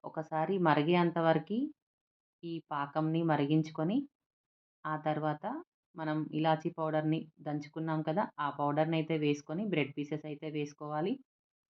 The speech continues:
ఇలా బ్రెడ్ పీసెస్ వేసిన తర్వాత మనం కాచుకున్న పాలుంటాయి కదండీ, చిక్కటి పాలు, ఆ పాలనైతే ఈ బ్రెడ్‌లో వేసుకొని మూతైతే పెట్టుకొని ఒక టూ మినిట్స్ అయితే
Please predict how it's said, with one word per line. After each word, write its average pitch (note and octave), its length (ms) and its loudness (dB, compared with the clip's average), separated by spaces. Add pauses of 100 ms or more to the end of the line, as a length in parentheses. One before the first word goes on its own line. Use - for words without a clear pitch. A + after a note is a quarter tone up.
(120)
ఇలా G3 180 0
బ్రెడ్ E3 280 0
పీసెస్ F#3+ 360 -2
వేసిన D#3 340 2
తర్వాత D3+ 460 2 (720)
మనం E3 260 -6
కాచుకున్న E3+ 600 -2 (120)
పాలుంటాయి D#3 580 -2
కదండీ, D#3 440 0 (520)
చిక్కటి D#3+ 380 -10
పాలు, D#3 320 -2 (320)
ఆ D#3+ 100 -4
పాలనైతే D3+ 680 0 (140)
ఈ D#3 120 2
బ్రెడ్‌లో D3 400 4
వేసుకొని D#3+ 500 2
మూతైతే D3+ 500 0
పెట్టుకొని E3 500 -8 (220)
ఒక D3 180 -10
టూ C#3 240 -8
మినిట్స్ D3+ 360 -2
అయితే E3+ 260 -2